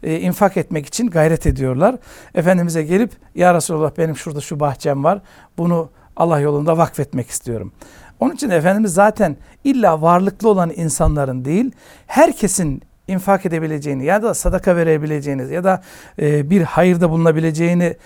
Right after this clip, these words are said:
söylemek, buyurmak için "Yarım hurmayla da olsa sadaka veriniz." buyuruyor. Yani illa, hocam ben çok, e, şöyle düşününce bakıyorum, bunun eğitimini de yapmamız lazım.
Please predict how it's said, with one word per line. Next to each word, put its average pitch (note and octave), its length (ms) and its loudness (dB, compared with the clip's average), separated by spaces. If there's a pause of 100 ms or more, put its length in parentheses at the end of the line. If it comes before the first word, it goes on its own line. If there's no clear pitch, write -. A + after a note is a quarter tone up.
(160)
söylemek, F#3+ 560 0
buyurmak F3 560 2
için B2+ 260 -6 (240)
"Yarım A3+ 300 4
hurmayla A3+ 500 4
da F3+ 80 0
olsa F#3 500 2 (160)
sadaka G#3 440 2
veriniz." F#3 400 4
buyuruyor. B2+ 380 -4 (340)
Yani A3 200 0
illa, C4 320 0 (320)
hocam C#4 380 2
ben B3 260 0 (100)
çok, C4+ 180 -4 (200)
e, F3 320 0
şöyle C4+ 320 0
düşününce F#3 640 0 (100)
bakıyorum, G#3+ 540 2 (1300)
bunun C4+ 260 2
eğitimini A3+ 500 4
de F#3 40 6
yapmamız C3+ 520 0
lazım. A#2 360 -4